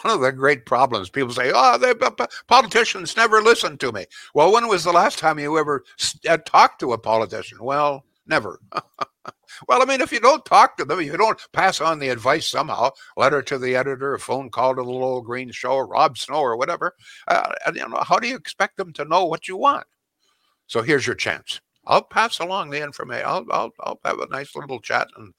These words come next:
pass this information on to him. But I need to hear from you.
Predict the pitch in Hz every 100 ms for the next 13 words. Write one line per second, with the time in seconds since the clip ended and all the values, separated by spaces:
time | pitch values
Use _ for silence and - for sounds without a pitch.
0 | _ _ - 151 - 127 - 135 135 135
1 | 143 139 123 117 113 - _ _ _ _
2 | _ _ _ _ _ _ 107 120 120 123
3 | 110 117 95 78 73